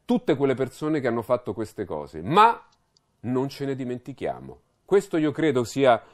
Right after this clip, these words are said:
forse la ricetta, ecco, datemi an-, voi da medici e da psichiatra come Alessandro, un parere, perché io credo che noi dovremmo, proprio per, per evolverci come popolo, ricordarci di tutti queste,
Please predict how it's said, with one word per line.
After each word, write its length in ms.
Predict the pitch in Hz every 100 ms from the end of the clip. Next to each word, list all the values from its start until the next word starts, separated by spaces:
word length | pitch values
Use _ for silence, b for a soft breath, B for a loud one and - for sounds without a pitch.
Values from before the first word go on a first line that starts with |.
| b
forse 640 | - - 165 160 - 147 - -
la 120 | 127
ricetta, 640 | 127 - 156 151 - 151
ecco, 280 | 131 110 - b
datemi 480 | - 127 127 123 123
an-, 560 | 127 107 104 104 110 -
voi 280 | 90 117 143
da 80 | 117
medici 560 | 127 160 151 131 123
e 60 | 113
da 100 | 107
psichiatra 560 | - 98 135 151 113
come 220 | 98 104 110
Alessandro, 480 | 113 160 151 127 - b b
un 200 | - 143
parere, 360 | - 151 190 170
perché 240 | 135 123
io 120 | 180 180
credo 380 | 180 214 185
che 100 | 143
noi 100 | 143 160
dovremmo, 460 | 131 151 139 120 b b b _ _
proprio 300 | 160 170 160
per, 240 | 143 139
per 160 | - 143
evolverci 680 | 143 208 170 107 95 - 85
come 220 | 107 104
popolo, 520 | - 156 170 170 135
ricordarci 800 | 135 123 127 123 202 170 - 110
di 120 | 98
tutti 280 | - - 254
queste, 480 | 196 139 - 139 123